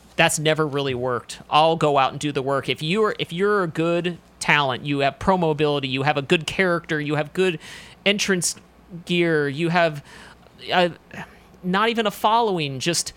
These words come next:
you get it. I will find you.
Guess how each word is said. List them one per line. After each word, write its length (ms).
you 300
get 220
it. 320
I 120
will 200
find 360
you. 280